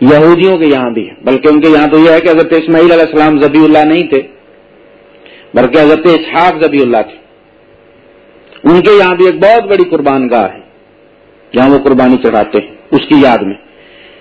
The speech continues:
ہندوؤں کے یہاں بھی بلی جو ہے، بلی کا بکرا، قربانی کا بکرا جسے ہم کہتے ہیں،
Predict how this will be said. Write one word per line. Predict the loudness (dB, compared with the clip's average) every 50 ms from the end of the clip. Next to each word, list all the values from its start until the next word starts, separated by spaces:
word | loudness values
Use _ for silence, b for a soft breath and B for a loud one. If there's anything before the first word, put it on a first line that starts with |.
| B B B B B _ -20 -20 _ _ _ -20 _ -20 -20 -20 -20 -20 -20 -20 -20 -20 -20 -20 -20 -20 -20 -20 -20 -20 -20 -20 -20 -20 -20 -20 -20 -20 -20 -20 -20 -20 -10 -4 -2
ہندوؤں | 0 2 2 2 2 2 2
کے | 2 2 0
یہاں | 2 0 0 0
بھی | 0 -2 0
بلی | 0 0 2 2 0
جو | 0 0 0 0
ہے، | -2 -2 -4
بلی | -2 0 0 0 2
کا | 2 0
بکرا، | 0 0 -2 -2 0 0 0
قربانی | 0 0 0 0 2 0 0 0
کا | 0 0
بکرا | 0 0 0 0 -2
جسے | -2 -2 -2 -2 -2
ہم | -2 -2
کہتے | -2 -2 -2 -2 -2 -6
ہیں، | -8 -8 -10